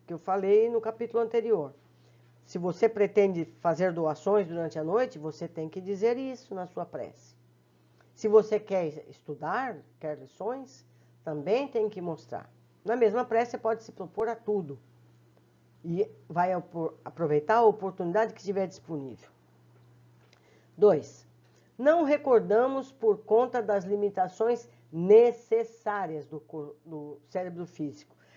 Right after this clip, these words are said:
Vocês já imaginaram se a gente lembrasse de tudo aquilo que acontece durante a noite? E também tendo que lidar com as coisas durante o dia?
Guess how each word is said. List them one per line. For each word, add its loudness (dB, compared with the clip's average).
Vocês -2
já 0
imaginaram 0
se -4
a 0
gente 0
lembrasse -4
de -16
tudo -6
aquilo -4
que -6
acontece -6
durante -6
a -6
noite? 0
E -6
também 4
tendo 0
que -12
lidar -6
com -12
as -12
coisas -4
durante -10
o -12
dia? -4